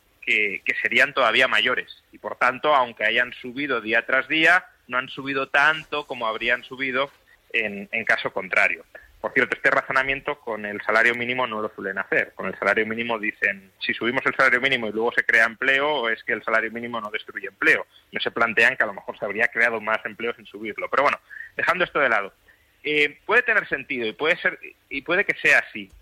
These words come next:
Ahora, también planteémonos la posibilidad de que este mecanismo esté alimentando que se suministre más electricidad en forma de gas,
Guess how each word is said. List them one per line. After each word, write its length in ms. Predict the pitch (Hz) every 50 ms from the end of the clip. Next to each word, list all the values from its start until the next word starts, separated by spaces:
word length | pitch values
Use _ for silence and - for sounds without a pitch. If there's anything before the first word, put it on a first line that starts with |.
| _
Ahora, 340 | - 143 165 170 135 107 -
también 280 | - 117 117 147 190 208
planteémonos 760 | 254 247 247 233 - 208 214 214 208 202 190 196 196 190 -
la 140 | 175 160
posibilidad 680 | - 131 - - - 123 113 117 127 139 156 151 156 - - _ _ -
de 120 | - 113
que 120 | - - 127
este 180 | - - 196
mecanismo 640 | 190 196 175 - 160 170 190 196 175 - 120 117 135 151 _ _ _ _ _ _ _ _ _ _ _ _ _
esté 340 | - 120 - _ - 175 190
alimentando 1080 | 202 208 202 190 170 156 147 143 135 - - 175 185 180 160 135 113 110 120 165 - _ _ _ _ _ _ _ _ _ _ _ _ -
que 540 | - 135 123 120 117 113 113 117 - - - - - - -
se 240 | - 117 110 107 107
suministre 920 | - - - 127 120 120 120 120 139 175 208 - - - - - 120 104
más 200 | 98 107 117 131 - -
electricidad 680 | 151 143 139 - - 139 135 - - 135 139 135 131 -
en 140 | 104 101
forma 280 | - 113 101 104 95 95
de 100 | 98 110
gas, 280 | 127 156 170 190 226